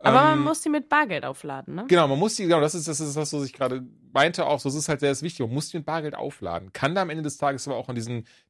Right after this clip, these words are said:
Speaker 2: unzähligen Automaten, die da stehen, also gefühlt an jeder Ecke steht ein Automat, wo man sich ein Wasser, einen Kaffee oder sonstiges ziehen kann, damit kann man bezahlen.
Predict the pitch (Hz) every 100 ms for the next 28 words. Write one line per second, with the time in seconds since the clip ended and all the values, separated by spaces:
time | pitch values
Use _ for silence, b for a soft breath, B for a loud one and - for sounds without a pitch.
0 | _ _ - 208 214 190 156 147 135 131
1 | 180 190 170 170 - 165 131 123 - 143
2 | 123 156 131 135 123 147 143 131 127 127
3 | 131 131 117 113 117 160 - 135 120 -
4 | 135 127 113 143 226 165 151 - 156 143
5 | 131 156 165 156 147 143 - 139 135 135